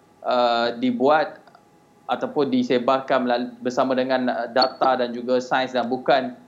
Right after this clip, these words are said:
dengan emosi semata-mata. Kalau kita lihat, uh,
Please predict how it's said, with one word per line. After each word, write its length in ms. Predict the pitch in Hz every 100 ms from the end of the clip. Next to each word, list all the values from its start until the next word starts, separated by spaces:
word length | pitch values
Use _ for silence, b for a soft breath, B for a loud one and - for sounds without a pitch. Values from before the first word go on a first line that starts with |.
| _
dengan 240 | 127 131 131
emosi 560 | 131 127 - - 127
semata-mata. 800 | 131 123 123 127 127 - 120 - - - -
Kalau 240 | 139 156 156
kita 320 | 160 180 170
lihat, 400 | 165 185 151 -
uh, 640 | 131 135 135 131 127 123